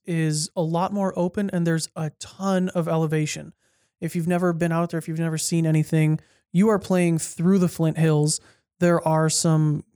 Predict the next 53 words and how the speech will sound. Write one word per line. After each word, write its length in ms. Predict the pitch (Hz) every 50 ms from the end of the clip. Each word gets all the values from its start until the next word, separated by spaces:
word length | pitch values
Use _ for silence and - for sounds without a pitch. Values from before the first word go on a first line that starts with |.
| _ _ _ _ _
it, 500 | - - - 120 165 165 151 180 175 196
the 100 | 185 175
scenery 400 | 165 - - 269 285 269 226 185 160
is 100 | 143 -
gorgeous. 500 | - 165 156 151 143 151 - - - - -
It's 140 | 185 - 196
incredible, 420 | 180 - - 185 175 160 160 151
some 160 | - 185 175
of 60 | 170
the 80 | 156 151
views 220 | 151 170 175 160
that 100 | 151 156
you 100 | 156 156
get 240 | 156 160 160 156 160
out 200 | 160 156 147 -
there. 240 | - 151 143 147 147 - _ - - - _ _ _
Um, 240 | - 147 139 147 - - _
and 180 | - 165 160 156
the, 120 | 156 143 - -
the 100 | 180 160
front 320 | - - - 208 220 -
half 220 | 185 185 175 165 -
of 80 | 165 156
that 160 | 160 156 -
course, 300 | - 170 165 156 - -
you 120 | 170 165 -
absolutely 640 | - 170 165 175 175 175 - 175 170 165 165 170 160
feel 300 | - - 170 165 151 151
that. 280 | 151 139 143 - - _ - _ _ _ _ _ _ _ _ -
On 160 | 170 170 175
the 80 | 170 156
back 500 | 143 143 - - 175 208 254 269 - -
side 480 | - - 170 160 160 156 156 156 - - _ _ _
is 160 | 196 170 160
when 140 | 170 170 170
you 80 | 165
get 180 | 156 160 175 170
into 320 | 175 170 170 - - 175
a 40 | 156
little 260 | 151 156 175 190 202
bit 140 | 190 190 180
more 220 | 180 175 175 170 165
of 80 | 156 156
the 80 | 156
trees. 380 | - - - 165 160 156 151 151
There's 140 | 160 147 156
a 40 |
little 240 | 151 160 175 180 180
bit 180 | 165 170 165 170
more, 460 | 170 165 160 160 160 156 156 156 156 - - _ _ _ _ _ _
um, 300 | 160 147 143 147 139 - -
woods. 480 | - 170 165 170 180 185 180 170 165 165
You're, 140 | 180 180